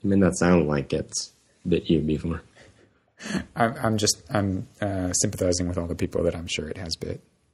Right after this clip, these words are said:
Speaker 1: Yeah. I don't know. It seemed like a nice little two dollar app.
Speaker 2: Absolutely.
Speaker 1: I was, uh,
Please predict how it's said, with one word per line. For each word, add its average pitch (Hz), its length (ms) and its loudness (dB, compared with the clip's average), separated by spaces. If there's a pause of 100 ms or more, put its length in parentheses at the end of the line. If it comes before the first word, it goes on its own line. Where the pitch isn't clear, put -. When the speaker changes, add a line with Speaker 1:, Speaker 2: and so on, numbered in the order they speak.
(140)
Speaker 1:
Yeah. 82 240 4 (280)
I 160 100 4
don't 190 100 8
know. 127 80 6
It - 120 4
seemed 143 220 6
like 123 120 6
a 113 40 6
nice 110 240 4
little 104 160 4
two 113 140 4
dollar 95 300 6
app. - 120 -2 (280)
Speaker 2:
Absolutely. 95 300 4
Speaker 1:
I - 20 10
was, 92 160 4
uh, 92 320 4